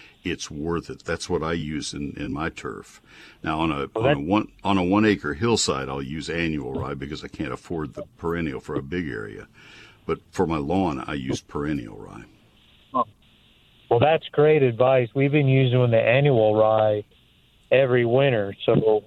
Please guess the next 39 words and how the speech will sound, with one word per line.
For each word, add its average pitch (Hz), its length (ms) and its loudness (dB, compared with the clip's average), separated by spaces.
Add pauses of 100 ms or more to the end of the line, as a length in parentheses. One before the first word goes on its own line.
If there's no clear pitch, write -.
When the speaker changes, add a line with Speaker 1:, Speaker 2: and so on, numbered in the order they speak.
Speaker 2:
I 120 100 2
think 139 240 0
I'm 131 160 2
gonna 127 200 2 (120)
switch 135 280 2
to 113 120 0
Speaker 1:
You 95 80 4
may 92 180 4
have 107 180 4
Speaker 2:
perennial 110 80 -2
Speaker 1:
to 104 200 6
have 104 100 6
Speaker 2:
rye. - 40 -4
Speaker 1:
somebody 107 380 4
order 104 440 6
it - 80 0
in 101 260 4
for 71 260 -6
you 69 120 -4
because 76 260 -8
they 78 120 -2
probably 107 540 0
won't 80 300 -2
stock 87 500 -2
it, 62 200 -8 (580)
and 76 160 -8
so 95 120 -4
you 71 120 0
may 80 180 -2
have 87 200 -4
to 82 100 -6
have 82 180 -2
it 80 100 -6
ordered 82 380 -4
in. 80 380 -2
But, 71 240 -8 (200)
uh, 69 280 -6
but, 78 180 -6 (120)
but 85 280 -10